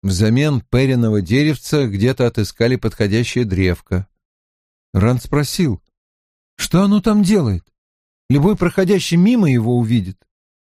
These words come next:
"Слишком поздно прятаться, Ранд", — сказала Морейн. "Для тебя всегда слишком поздно прятаться". "Вам не надо было вывешивать знак, кричащий: 'Вот он я!'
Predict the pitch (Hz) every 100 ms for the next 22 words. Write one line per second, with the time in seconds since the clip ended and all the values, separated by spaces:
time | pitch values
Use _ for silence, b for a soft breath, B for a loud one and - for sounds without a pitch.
0 | _ _ _ _ _ _ _ 107 - 139
1 | 165 247 - - 196 196 - 143 190 165
2 | 185 180 131 139 151 160 208 - - 214
3 | - _ _ - 151 139 95 87 _ _
4 | _ _ _ - - 95 87 82 82 82
5 | 82 82 82 _ _ 127 135 156 - 147
6 | 127 123 147 185 220 _ _ - - 147
7 | 113 90 123 175 208 214 _ - - 104
8 | 196 - - 160 - - 113 135 135 165
9 | - 104 98 - 127 - - 160 _ _
10 | _ _ _ _ _ _ _ _ _ _
11 | _ 147 143 151 170 175 170 131 131 135
12 | 123 143 156 139 127 123 101 147 147 -
13 | 131 127 151 123 - 107 110 185 165 139
14 | 135 120 117 98